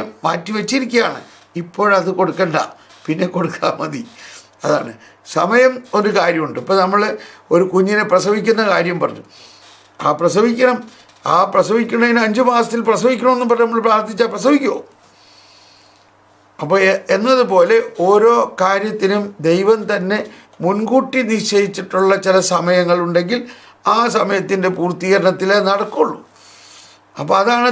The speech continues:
ദൈവഹിതം നമ്മൾ അറിയണം എന്നൊക്കെ പറയുന്നത്. അപ്പോൾ ഇത് മനസ്സിലാക്കും. നമ്മൾ ഈശോയുടെ മുമ്പിൽ ഇരിക്കുമ്പോൾ ഈ, ആ, ഇനി മറ്റൊരു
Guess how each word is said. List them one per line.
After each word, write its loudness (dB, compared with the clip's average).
ദൈവഹിതം 2
നമ്മൾ 2
അറിയണം 0
എന്നൊക്കെ 0
പറയുന്നത്. -6
അപ്പോൾ -2
ഇത് 2
മനസ്സിലാക്കും. -2
നമ്മൾ 2
ഈശോയുടെ 2
മുമ്പിൽ -2
ഇരിക്കുമ്പോൾ 2
ഈ, -4
ആ, 2
ഇനി -4
മറ്റൊരു 0